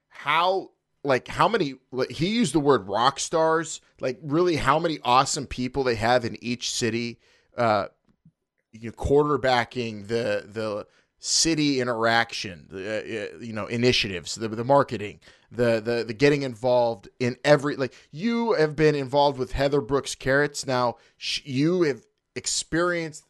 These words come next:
her awesome personality, and in the seven other cities, like, those are the types of people they have all over this league. Like, really innovative,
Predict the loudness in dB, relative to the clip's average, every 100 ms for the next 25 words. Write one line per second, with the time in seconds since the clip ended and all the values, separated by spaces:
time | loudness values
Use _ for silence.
0 | _ -12 -2 2 4 2 -2 -2 -2 0
1 | -2 0 2 2 -2 -8 _ _ _ _
2 | -4 -4 -4 -2 0 0 2 2 0 2
3 | 4 4 0 0 0 0 -2 -4 0 2
4 | 2 0 -6 2 2 2 -6 -10 -12 -8
5 | -6 -4 -2 -2 -4 -8 _ _ _ 2
6 | 4 2 0 -4 -6 -6 -6 -4 -4 -4
7 | -14 _ _ -10 -10 -10 _ _ _ -20
8 | -4 0 0 0 -4 -10 -4 0 2 4
9 | 2 2 -2